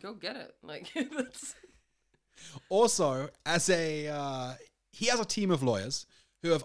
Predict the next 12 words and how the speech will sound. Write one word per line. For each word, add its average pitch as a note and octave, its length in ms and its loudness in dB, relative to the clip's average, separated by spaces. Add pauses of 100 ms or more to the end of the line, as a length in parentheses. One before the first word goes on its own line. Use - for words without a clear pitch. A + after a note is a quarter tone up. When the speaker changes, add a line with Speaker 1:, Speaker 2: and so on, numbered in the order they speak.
Speaker 2:
argued D3 680 -2 (100)
that B2 540 -6 (1160)
it's D3 240 -2
not D3+ 180 2
thievery, F3+ 520 2
it's - 160 0
a C3 40 -6
political C#3+ 460 -4
protest. - 720 2 (560)
They've C3 280 0
pointed D#3 600 0 (300)
to B2 680 -2